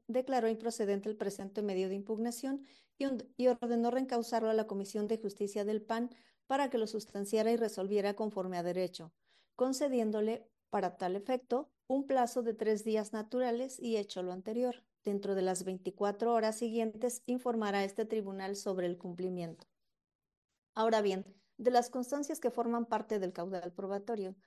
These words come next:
se advierte que el seis de diciembre de dos mil veinticuatro, la Comisión de Justicia emitió la resolución correspondiente, por lo que el once de diciembre remitió este órgano juris-, a este órgano electoral, jurisdiccional copia certificada la, de la resolución,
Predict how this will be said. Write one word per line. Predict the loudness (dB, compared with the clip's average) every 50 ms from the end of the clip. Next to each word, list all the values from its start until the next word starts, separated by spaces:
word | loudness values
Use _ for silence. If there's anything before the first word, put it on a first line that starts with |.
| _ _
se | 0 2 2
advierte | 2 2 2 4 4 4 2 2 -2 -2 0
que | 2
el | 0 0
seis | 0 2 0 2 2
de | 2 2
diciembre | 2 0 0 0 -2 -2 0 0 0
de | 0 0 -2
dos | -2 -4 -4 -4
mil | -4 -4 -2
veinticuatro, | -4 -4 -4 -6 -8 -4 0 0 0 0 2 0 0 0 0 -10 _ _ _ _ _ _
la | 2 2 4
Comisión | 4 2 2 2 2 0 0 2 2
de | 2 0
Justicia | 0 -4 -2 0 -2 -2 0 2 2 2
emitió | 2 0 0 0 2 2 4
la | 4 4
resolución | 4 0 -2 -2 -4 -4 -6 -4 -4 -4 -4 -2
correspondiente, | -2 -2 -2 -2 -4 -4 _ -4 -4 0 0 2 0 0 -2 -4 -6 -8 -10 -20 _ _ _
por | _ 2 4
lo | 4 4 4
que | 2 2
el | 2 4
once | 2 0 0 0 2
de | 4 4 4
diciembre | 2 0 -2 -2 -2 0 0 0 0 -2 -4 -4
remitió | -10 -2 0 2 2 4 2 0 2 2 2 2
este | 2 0 -4 -2 0 2
órgano | 2 2 2 2 0 0 -2 -2
juris-, | -6 -2 0 0 0 -2 -2 -8 -20 -20 _ -20 -20 _ _ _
a | -4 -4
este | -4 -2 -2 0
órgano | 0 0 0 0 2
electoral, | 0 0 -2 -2 -4 -4 -4 -4 -4 -8 -20 _ _
jurisdiccional | -6 -6 -6 -4 -4 -6 -4 -4 -4 -2 0 0 0 -2 -6 -12 _ _ _ _ _ _
copia | 0 2 4 4 2
certificada | 4 2 0 0 -2 -4 -2 -2 -4 0 0 0 0 2 2 4 4
la, | 6 6 4
de | 2 0 2 4
la | 4 4 4
resolución, | 2 -2 -4 -4 -4 -4 -4 -4 -2 -2 -2 -2 -2 -6